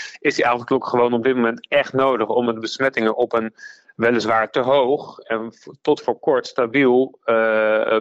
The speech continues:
punt te houden. Inmiddels zien we dat zelfs het aantal besmettingen gewoon best wel flink oploopt. Ja, als je dan ook nog, eh, de avondklok met die één bezoekersregeling, want die hoort daarbij,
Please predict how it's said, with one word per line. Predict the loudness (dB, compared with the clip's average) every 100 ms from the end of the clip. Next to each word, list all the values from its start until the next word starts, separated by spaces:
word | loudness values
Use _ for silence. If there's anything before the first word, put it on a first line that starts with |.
| _
punt | -2 0
te | 0
houden. | 0 0 -2
Inmiddels | -2 0 0 0 0
zien | 0
we | 2
dat | 0 0
zelfs | 0 0
het | 0
aantal | 0 0 -4
besmettingen | -4 -4 -4 -4
gewoon | -4 -2
best | 0
wel | 0 -2
flink | -2 -2 0
oploopt. | 0 2 2 0 -4 -20 -20 -14
Ja, | -4 -2
als | 0
je | 0
dan | 2
ook | 0
nog, | 2 0 0 -2
eh, | 0 2 2 2 2
de | 0
avondklok | 0 0 -2 -2 -2 -2
met | -6 -4 -4
die | -4
één | -2 -2
bezoekersregeling, | -2 -2 -2 0 0 -2 -2 -6 -4
want | -8 -4
die | -2
hoort | 0 0
daarbij, | 0 0 0 -2